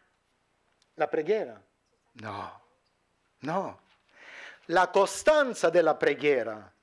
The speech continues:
Sono due cose diverse, miei cari. Un conto è: "Grazie Signore per questi pasti, grazie Signore che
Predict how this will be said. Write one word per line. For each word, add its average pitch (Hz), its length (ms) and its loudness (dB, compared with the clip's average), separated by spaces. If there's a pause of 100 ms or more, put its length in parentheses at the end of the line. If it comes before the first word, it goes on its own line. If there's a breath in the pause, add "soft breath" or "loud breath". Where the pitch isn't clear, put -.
(180)
Sono 180 260 -2
due 180 160 0
cose 175 300 2
diverse, 151 480 0
miei 123 180 -6
cari. 117 400 -6 (480 loud breath)
Un 180 180 -2
conto 226 400 2
è: 175 240 4 (500 loud breath)
"Grazie 214 460 2
Signore 202 400 2
per 170 180 0
questi 165 360 -4
pasti, 196 840 -2
grazie 202 520 0
Signore 202 840 2 (1200)
che 165 480 -2